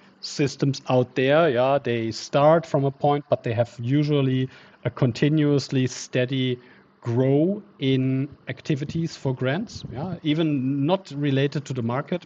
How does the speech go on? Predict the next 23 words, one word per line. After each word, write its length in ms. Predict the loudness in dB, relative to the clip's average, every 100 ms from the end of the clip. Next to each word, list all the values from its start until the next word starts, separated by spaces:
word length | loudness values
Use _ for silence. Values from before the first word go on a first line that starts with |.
| -8
but 140 | -8 -8
even 240 | -10 -6
in, 220 | -4 -4 -8 -18 -14 -16 -2
in, 340 | 2 2 0
in 200 | -2 -2
bear 220 | 0 0
market, 560 | 0 0 0 0 -2 -4 -20 -20 -20 _
they 180 | -4 -4
still 420 | -4 0 2 2
have 200 | 0 -4
seen 480 | -4 -2 0 0 -2
that 260 | -4 -6 -14
if 120 | -10
the 80 | -8
grant 420 | -6 -6 -6 -10 _ -20 _ _ -20 _
program 480 | 2 2 2 0 2
works 360 | 0 0 -6
well, 320 | -2 2 0 -2 -20 _ _
they 80 | -2
have 200 | -2 -2
a 200 | -6 -8 _ _
minimum, 360 | 0 2 2 0
like, 300 | -2 -4